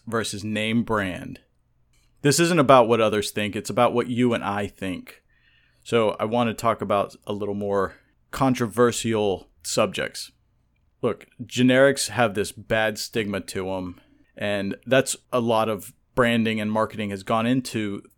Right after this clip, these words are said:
making people think that generics are all bad. But that's not always the case, and I just wanted to talk about what is the case and what isn't a case.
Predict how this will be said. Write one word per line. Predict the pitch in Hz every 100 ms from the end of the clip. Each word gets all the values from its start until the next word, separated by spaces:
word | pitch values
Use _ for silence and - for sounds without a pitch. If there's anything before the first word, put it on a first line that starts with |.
| -
making | 101 117 120 120
people | 107 127 123 107
think | - 170 175 - - -
that | 107 101 -
generics | - 107 101 98 95
are | 95
all | 92 92
bad. | - 85 73 92 -
But | 131
that's | 143 165
not | 170 151
always | 135 107
the | -
case, | - 98 101
and | 123
I | 151
just | 156
wanted | 160 156
to | 139 -
talk | 127 120
about | 113 104 - - - _
what | - 120 143 147 _ _
is | 131 127 143 135
the | 165
case | - 165 180 - - -
and | 117
what | 117 120 - -
isn't | 117 101 85
a | -
case. | - - - - -